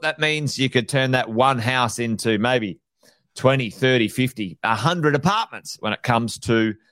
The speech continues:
the idea of zoning, okay? And there's plenty of other ways to slice and dice this thing, folks. You can see all of the, all of the,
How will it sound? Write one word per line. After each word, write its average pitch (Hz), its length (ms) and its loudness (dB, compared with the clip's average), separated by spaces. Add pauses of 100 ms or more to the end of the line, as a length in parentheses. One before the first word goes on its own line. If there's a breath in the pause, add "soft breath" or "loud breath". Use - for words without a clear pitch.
(120)
the 107 120 2
idea 131 580 2
of 110 320 0 (320)
zoning, 107 560 0 (180)
okay? 120 340 0 (360 soft breath)
And 127 140 0
there's 139 160 2
plenty 190 400 0
of 170 80 -2
other 160 260 4
ways 143 380 0
to 127 180 -2
slice 135 460 0
and 120 100 -10
dice 135 300 2
this 143 200 -2
thing, 143 200 -4
folks. 160 320 2
You 131 80 -2
can 120 120 2
see 131 260 -2
all 160 300 2
of 120 120 -6
the, 123 200 0 (500 soft breath)
all 160 260 2
of 131 100 -2
the, 117 360 2